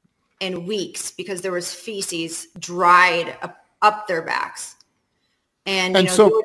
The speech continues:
Speaker 2: and people were, the, the, essentially the staff was just afraid of these people in the hospital. They were afraid of getting covid themselves and dying. Is that what it was?
Speaker 1: No. No, because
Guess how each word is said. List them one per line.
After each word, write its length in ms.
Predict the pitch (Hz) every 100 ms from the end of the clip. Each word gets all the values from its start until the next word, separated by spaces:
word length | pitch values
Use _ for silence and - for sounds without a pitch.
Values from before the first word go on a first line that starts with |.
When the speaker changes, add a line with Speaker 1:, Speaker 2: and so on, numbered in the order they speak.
| - _ _ _ _ -
Speaker 2:
and 180 | 202 180
people 300 | - 240 262
were, 240 | 220 196 147
the, 460 | 143 147 185 147 -
the, 200 | 170 -
essentially 520 | 156 - 233 254 202
the 80 | 147
staff 400 | 127 - 170 -
was 140 | 165 -
just 160 | -
afraid 560 | 135 - 151 160 190 180
of 120 | 131
these 220 | 131 127
people 360 | - 160 143 110
in 120 | 139
the 120 | 123
hospital. 520 | 131 165 170 127 85
They 80 | 110
were 140 | 131 120
afraid 400 | - 147 147 131
of 100 | 113
getting 240 | 135 120
covid 360 | 127 127 127 113
themselves 520 | 110 - 127 123 117
and 140 | 113
dying. 380 | 117 117 104 87
Is 100 | 98
that 240 | 110 110 _ _
what 160 | 117 113
it 60 |
was? 360 | 104 113 185 - _ _ - - - _
Speaker 1:
No. 320 | 220 185 165 - _ _ _ _ _ _ _ _ _ _ -
No, 220 | 254 269
because 300 | 254 262